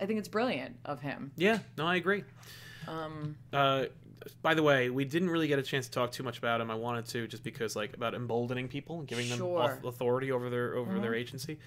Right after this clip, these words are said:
Speaker 2: Uh, Daredevil, the show just ended, uh, season three.
Speaker 1: Mm-hmm.
Speaker 2: Um, not only can I not believe that there was a great show called
Speaker 1: <laughs>
Speaker 2: Daredevil,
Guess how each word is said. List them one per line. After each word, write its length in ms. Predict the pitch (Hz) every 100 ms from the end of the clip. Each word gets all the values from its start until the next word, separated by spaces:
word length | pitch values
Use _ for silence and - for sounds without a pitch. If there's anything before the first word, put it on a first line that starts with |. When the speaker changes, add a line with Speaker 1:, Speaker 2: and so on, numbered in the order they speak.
| - - - -
Speaker 2:
Uh, 320 | 120 117 117 -
Daredevil, 720 | 143 202 214 208 208 185 - - - - - -
the 140 | 143
show 280 | 139 190 185
just 220 | 180 165
ended, 500 | 170 160 170 160 170
uh, 280 | 139 131 123
season 280 | 139 135 135
three. 380 | 139 143 156 160
Speaker 1:
Mm-hmm. 320 | 160 196 240 - - -
Speaker 2:
Um, 360 | 120 117 117 117 -
not 180 | 143 151
only 360 | 190 208 190
can 240 | - 165 143
I 180 | 139
not 220 | 131 131 123
believe 340 | 123 123 120
that 100 | 117
there 100 | 117
was 160 | 117 110
a 60 | 107
great 400 | - 113 117 -
show 420 | - - 110 110
called 260 | 113 107 101
Speaker 1:
<laughs> 20 |
Speaker 2:
Daredevil, 500 | 110 131 175 208